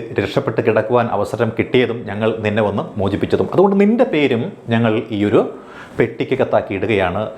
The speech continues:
ഭാഗ്യമുണ്ടെങ്കിൽ നീയാവട്ടെ ഞങ്ങളുടെ രാജാവ്" എന്ന് പറഞ്ഞു. ആ ചെറുപ്പക്കാരൻ്റെ പേര് എഴുതി അവരെന്ത് ചെയ്തു? നറുക്കിട്ടു. അത്ഭുതകരമെന്ന് പറയട്ടെ,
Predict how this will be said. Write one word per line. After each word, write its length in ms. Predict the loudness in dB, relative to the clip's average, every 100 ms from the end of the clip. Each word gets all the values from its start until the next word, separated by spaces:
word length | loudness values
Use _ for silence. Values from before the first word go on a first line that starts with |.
| -14 -2
ഭാഗ്യമുണ്ടെങ്കിൽ 640 | 0 2 0 2 0 0 -2 -6 -8
നീയാവട്ടെ 480 | 0 4 4 2 0
ഞങ്ങളുടെ 280 | -2 2 2
രാജാവ്" 420 | 2 2 2 0
എന്ന് 140 | -2 -2
പറഞ്ഞു. 280 | 0 0 -4 -2 2
ആ 100 | 2 0 -16 -20 -20 -20 -20 -2
ചെറുപ്പക്കാരൻ്റെ 520 | 0 2 2 0 -2 -2
പേര് 240 | 0 0
എഴുതി 340 | 0 -2 -4 0
അവരെന്ത് 220 | 2 4
ചെയ്തു? 140 | 4
നറുക്കിട്ടു. 340 | 2 0 -4 -4 -12 -16 -20 -20 -20 -20 -20 -20 -2
അത്ഭുതകരമെന്ന് 600 | 0 2 4 4 2 2
പറയട്ടെ, 380 | 2 2 0 -6